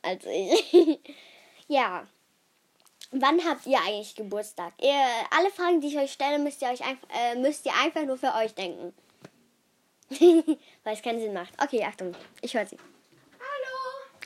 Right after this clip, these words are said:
Speaker 1: Ich hatte einfach gerade keine Ahnung, über was ich reden soll. <laughs>
Speaker 2: Siehst du, jetzt weißt du,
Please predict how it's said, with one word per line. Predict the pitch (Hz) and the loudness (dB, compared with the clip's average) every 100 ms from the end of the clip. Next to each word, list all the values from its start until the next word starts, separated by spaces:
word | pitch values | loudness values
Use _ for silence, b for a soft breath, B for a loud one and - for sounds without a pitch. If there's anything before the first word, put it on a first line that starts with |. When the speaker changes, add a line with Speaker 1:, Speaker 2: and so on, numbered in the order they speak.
| - | -4
Speaker 1:
Ich | 349 | 0
hatte | 403 359 | 2 2
einfach | 392 392 392 | 2 0 4
gerade | 392 427 381 | 4 4 2
keine | 571 698 554 415 494 | 6 8 8 8 6
Ahnung, | 440 392 | 4 4
über | 330 | 6
was | 330 466 415 | 6 4 -2
ich | 269 269 | -6 0
reden | 320 415 571 381 302 | 6 8 8 4 2
soll. | 294 262 254 302 - 370 294 262 - B B B - | 6 6 8 8 8 4 4 0 -16 B B B -8
<laughs> | |
Speaker 2:
Siehst | 339 403 453 | -6 -4 -4
du, | |
jetzt | 359 359 | -4 -4
weißt | 330 330 | -6 -6
du, | - | -10